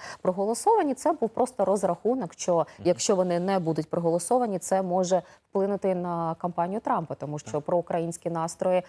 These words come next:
Speaker 1: вони і в республіканському середовищі на той момент були доволі сильні.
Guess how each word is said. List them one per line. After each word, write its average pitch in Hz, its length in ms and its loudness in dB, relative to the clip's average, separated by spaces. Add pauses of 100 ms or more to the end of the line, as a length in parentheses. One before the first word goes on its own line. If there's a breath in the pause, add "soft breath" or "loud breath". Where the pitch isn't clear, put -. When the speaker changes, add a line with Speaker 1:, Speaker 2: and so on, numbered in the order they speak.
(200 loud breath)
Speaker 1:
вони 165 360 -2
і 160 240 -2
в 156 60 -4
республіканському 175 720 -4
середовищі 143 720 -4 (220 loud breath)
на 165 80 -2
той 160 180 0
момент 151 320 -6
були 147 200 -2
доволі 143 320 -4
сильні. - 280 -14